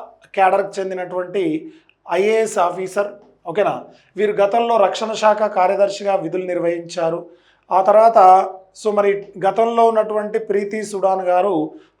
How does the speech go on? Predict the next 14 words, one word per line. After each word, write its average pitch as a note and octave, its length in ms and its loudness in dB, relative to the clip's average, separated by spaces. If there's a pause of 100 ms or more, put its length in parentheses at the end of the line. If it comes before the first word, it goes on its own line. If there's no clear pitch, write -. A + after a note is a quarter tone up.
ఆంధ్రప్రదేశ్ G#3+ 680 -2
ఐఏఎస్ G#3 440 -2
క్యాడర్కి F#3 380 -4
చెందినటువంటి F3 460 -10
ప్రీతి E3+ 380 -8
సుడాన్ D#3+ 360 -4
గారు D#3 440 -2 (460)
ఈ F#3 100 -2
నెల, F#3 460 4 (200)
సారీ, C#3 280 -2 (560)
so, G#3 80 -2 (240)
రెండు G3 160 -2
వేల A3+ 200 6
ఇరవై G#3 220 2